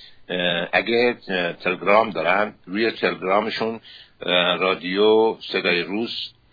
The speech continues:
اونجا کانال داره، می‌تونن روی صدای، برن روی کانال رادیو صدای روز و خب غیر از حالا برنامهٔ ما، بقیهٔ برنامه‌ها، برنامهٔ آقای میرفیضی، برنامهٔ آقای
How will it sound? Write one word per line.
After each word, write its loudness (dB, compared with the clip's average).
اونجا 0
کانال 2
داره، 4
می‌تونن -4
روی -6
صدای، -4
برن -2
روی -6
کانال -4
رادیو -4
صدای -8
روز -6
و 6
خب -8
غیر 4
از 4
حالا -4
برنامهٔ 0
ما، -2
بقیهٔ 0
برنامه‌ها، -4
برنامهٔ -10
آقای -12
میرفیضی، -10
برنامهٔ -8
آقای -12